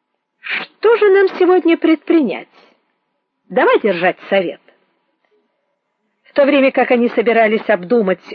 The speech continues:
как им провести этот день, подошли еще два сеньора.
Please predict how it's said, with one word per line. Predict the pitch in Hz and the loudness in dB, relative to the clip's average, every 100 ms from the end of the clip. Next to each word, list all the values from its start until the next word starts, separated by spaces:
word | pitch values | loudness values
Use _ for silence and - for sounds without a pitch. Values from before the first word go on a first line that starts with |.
| - | -8
как | - 208 190 | -4 -2 -2
им | 180 | -4
провести | 185 180 - - | -4 -6 -8 -4
этот | 175 - 175 | -4 -2 -6
день, | 170 349 381 - _ _ _ _ _ _ _ - | -2 0 0 -6 _ _ _ _ _ _ _ -2
подошли | 214 277 - 427 | 0 -2 0 0
еще | 392 - 220 185 | 2 -2 -4 -2
два | 175 160 | -4 -6
сеньора. | - 170 151 - - | -8 -12 -10 -12 -12